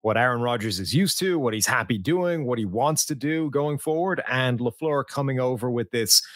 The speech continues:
you know, in vogue offense, the, the system from Sean McVay, the thing that everybody is trying to run net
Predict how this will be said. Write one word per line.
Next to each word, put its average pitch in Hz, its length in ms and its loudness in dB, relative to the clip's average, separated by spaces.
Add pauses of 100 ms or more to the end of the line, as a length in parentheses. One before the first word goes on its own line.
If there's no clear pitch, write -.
(480)
you 117 100 4
know, 104 340 4
in 151 220 2
vogue 131 460 0
offense, 113 680 0
the, 104 320 0
the 101 60 -10
system 131 480 2
from 113 200 -2
Sean 113 340 2
McVay, 113 420 0
the 95 80 -12
thing 127 200 -2
that 113 100 0
everybody 113 340 0
is 101 80 -2
trying 117 200 0
to 107 40 -2
run 143 300 0
net 117 180 0